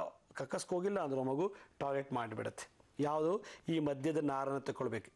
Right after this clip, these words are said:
ಈ ಮದ್ಯದ ನಾರು. ಅದರಿಂದ ದೊಡ್ಡವರು ಕೂಡ ಅಷ್ಟೇ, ರಾತ್ರಿ ಮಲಗುವಾಗ ವಿಳ್ಯದೆಲೆ ಹಾಕ್ಕೊಂಡು ಚೆನ್ನಾಗಿ ತಿಂದ್ಬಿಟ್ಟು ನೀರು ಕುಡಿದು ಮಲ್ಕೊಂಡ್ರೆ ನಾಳೆ ಬೆಳಗ್ಗೆ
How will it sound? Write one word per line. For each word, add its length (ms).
ಈ 60
ಮದ್ಯದ 360
ನಾರು. 260
ಅದರಿಂದ 280
ದೊಡ್ಡವರು 340
ಕೂಡ 140
ಅಷ್ಟೇ, 260
ರಾತ್ರಿ 300
ಮಲಗುವಾಗ 380
ವಿಳ್ಯದೆಲೆ 460
ಹಾಕ್ಕೊಂಡು 440
ಚೆನ್ನಾಗಿ 260
ತಿಂದ್ಬಿಟ್ಟು 480
ನೀರು 220
ಕುಡಿದು 220
ಮಲ್ಕೊಂಡ್ರೆ 400
ನಾಳೆ 220
ಬೆಳಗ್ಗೆ 320